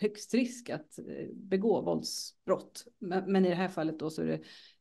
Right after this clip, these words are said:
eh, grova kriminella som begår brott i nära relation. Eh, alltså att det är det som är den, den, det grova kriminella, så att säga.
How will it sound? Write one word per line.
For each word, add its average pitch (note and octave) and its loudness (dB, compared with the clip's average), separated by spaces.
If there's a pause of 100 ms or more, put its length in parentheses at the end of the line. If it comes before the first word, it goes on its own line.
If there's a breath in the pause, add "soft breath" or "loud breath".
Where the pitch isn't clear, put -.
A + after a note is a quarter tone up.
(120)
eh, - -2
grova E3 0
kriminella D#3 2
som E3 -4
begår D#3+ 0
brott D#3 -2
i - -2
nära D3+ 2
relation. D3 4 (560)
Eh, - -8
alltså E3 -2
att D#3+ -6
det E3+ -2
är D#3+ -6
det F3 4
som C#3+ -4
är C3+ -2
den, - -4
den, E3 -2 (140)
det F3+ 0
grova F#3 4
kriminella, F#3 2
så - -6
att - -8
säga. - -4